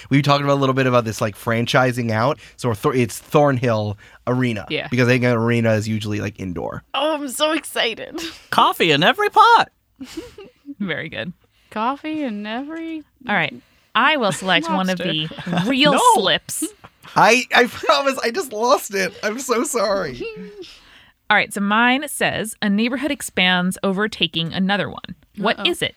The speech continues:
Speaker 4: Is there a blend or an erasure of the past one?"
Speaker 3: Ooh.
Speaker 2: I think it would make sense for the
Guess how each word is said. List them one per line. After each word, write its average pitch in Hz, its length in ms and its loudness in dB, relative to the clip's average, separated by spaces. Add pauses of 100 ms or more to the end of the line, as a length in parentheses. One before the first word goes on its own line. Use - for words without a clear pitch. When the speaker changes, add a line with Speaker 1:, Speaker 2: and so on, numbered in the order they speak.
(120)
Speaker 4:
Is 185 100 -4
there 185 140 2
a 180 60 2
blend 170 560 -2
or 220 140 0
an 220 80 2
erasure 247 540 -4 (140)
of 175 120 -6
the 185 60 -8
past - 280 -10
one?" - 200 -10 (800)
Speaker 3:
Ooh. 127 100 -6
Speaker 2:
I 277 220 0
think 392 280 -8
it 370 60 -4
would 320 160 -4
make 240 300 -2
sense 208 720 -8
for 180 640 -4
the 165 600 -6